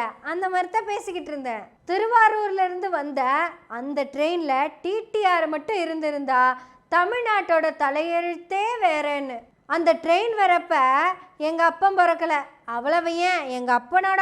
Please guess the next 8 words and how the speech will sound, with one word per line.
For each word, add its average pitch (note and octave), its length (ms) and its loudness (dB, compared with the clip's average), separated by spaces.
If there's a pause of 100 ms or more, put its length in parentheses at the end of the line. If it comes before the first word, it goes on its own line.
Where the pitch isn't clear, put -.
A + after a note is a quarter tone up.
அப்பனே F4 300 0
பிறக்கல. F4 420 2 (500)
இப்படி F4 460 -2
எவனுமே E4 560 0
பிறக்காதப்ப E4+ 760 0
கூட C#4+ 240 0 (320)
அந்த F4 280 -2
வந்த F4+ 340 -4